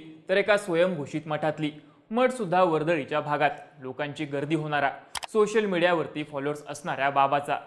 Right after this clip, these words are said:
या बाबाचे सोशल मीडियावरती व्हिडिओ महिला भक्तांसोबत नाचतानाचे, पुरुष आणि महिला भक्तांना एका तबकात बसून अंघोळ घालतानाचे. या हक्काच्या माहेरघरात येणारी लोक याला आपला वडील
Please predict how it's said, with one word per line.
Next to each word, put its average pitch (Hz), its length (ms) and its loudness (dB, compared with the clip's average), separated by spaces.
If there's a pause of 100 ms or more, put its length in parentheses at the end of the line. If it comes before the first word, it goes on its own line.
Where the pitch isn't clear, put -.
(340)
या 277 100 4
बाबाचे 185 600 6
सोशल 160 360 -6
मीडियावरती 151 580 -2
व्हिडिओ 185 360 4 (320)
महिला 226 320 8
भक्तांसोबत 165 760 0
नाचतानाचे, 151 600 0 (420)
पुरुष 226 320 0
आणि 190 180 0
महिला 175 260 2
भक्तांना 196 460 2 (320)
एका 285 200 2 (140)
तबकात 302 280 4
बसून 202 340 2 (320)
अंघोळ 202 280 6
घालतानाचे. 170 580 2 (440)
या 277 80 6 (100)
हक्काच्या 202 440 2
माहेरघरात 156 580 -2
येणारी 143 320 -4
लोक 170 240 2 (440)
याला 220 140 6
आपला 214 260 8
वडील 185 300 4